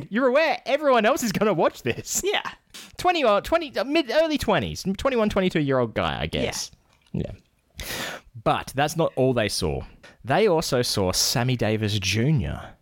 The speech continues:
Speaker 1: Wow.
Speaker 2: Now, I believe, I wanna say it was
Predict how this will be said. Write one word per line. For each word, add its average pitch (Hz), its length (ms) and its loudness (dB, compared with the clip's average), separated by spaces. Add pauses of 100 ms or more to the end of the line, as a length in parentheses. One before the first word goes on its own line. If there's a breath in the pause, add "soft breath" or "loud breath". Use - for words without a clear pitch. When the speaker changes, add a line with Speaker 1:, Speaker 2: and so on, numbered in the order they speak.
(160)
Speaker 1:
Wow. - 600 -8 (280)
Speaker 2:
Now, 131 480 2 (220)
I 135 80 2
believe, 170 460 0
I 165 60 0
wanna 220 160 0
say 269 140 2
it 240 80 0
was 208 140 0